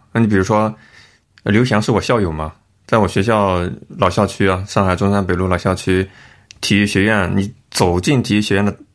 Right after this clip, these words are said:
这个教学楼大门，一个巨大的横幅的刘翔跨栏的照片，巨幅的海报。我前几年去母校看的时候，他还在，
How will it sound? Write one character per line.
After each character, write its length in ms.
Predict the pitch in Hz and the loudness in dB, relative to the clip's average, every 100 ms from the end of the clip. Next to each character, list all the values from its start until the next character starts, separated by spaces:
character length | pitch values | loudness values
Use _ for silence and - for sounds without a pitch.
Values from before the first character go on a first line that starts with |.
| _ | _
这 100 | 127 | -2
个 80 | 92 | 0
教 120 | 117 | 0
学 100 | 107 | 0
楼 120 | 98 90 | 0 0
大 180 | 104 | 0
门， 280 | 90 80 82 - | -2 -4 -8 -4
一 140 | 92 | -2
个 120 | 101 113 - | 0 -2 -2
巨 400 | - 208 226 131 | -2 0 2 0
大 240 | 117 101 | 0 -2
的 120 | 90 90 | -2 -4
横 280 | - 104 | -2 -2
幅 220 | 113 - 98 | -2 -4 -4
的 160 | 98 | -2
刘 140 | 92 101 | -2 -2
翔 200 | 92 95 | -2 -4
跨 280 | - 117 95 | -2 -2 0
栏 160 | 82 | 0
的 100 | 92 | 0
照 160 | 92 87 | 0 -2
片， 300 | - 92 - _ _ | -2 -8 -10 _ _
巨 220 | - 208 127 | 0 0 2
幅 160 | - | -2
的 140 | 87 87 | -2 -2
海 180 | 87 | -2
报。 200 | 87 92 - - - - _ _ - | 0 -2 -4 -20 -20 -20 _ _ -8
我 60 | |
前 240 | 131 113 113 | 0 2 2
几 140 | 101 | 2
年 280 | 87 95 104 | 2 0 -2
去 460 | - 107 92 87 | -2 0 2 0
母 160 | 87 87 | -2 -4
校 180 | 82 95 | -2 -4
看 220 | - 110 | -2 -2
的 80 | 90 | 0
时 100 | 90 | -2
候， 80 | 85 | -2
他 140 | - | -2
还 320 | - 76 78 | -2 -2 0
在， 260 | 80 101 | 0 -2